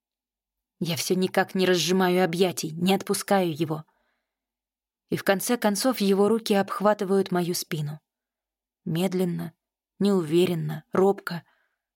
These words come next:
как будто он понятия не имеет, как нужно обнимать. А затем он тоже крепко сжимает меня. Так крепко, что я едва могу дышать. И это хорошо, очень хорошо.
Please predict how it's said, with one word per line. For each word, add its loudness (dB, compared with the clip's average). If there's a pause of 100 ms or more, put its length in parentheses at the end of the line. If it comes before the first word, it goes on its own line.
(180)
как 0
будто 0
он 0
понятия 2
не 2
имеет, 2
как -4
нужно 0
обнимать. -4 (1300)
А -2
затем 2
он 2
тоже 0
крепко -2
сжимает -2
меня. -6 (1160)
Так -2 (100)
крепко, -2 (580)
что -2
я 4
едва 0
могу 0
дышать. -2 (920)
И 0
это 0
хорошо, 0 (480)
очень 0
хорошо. -2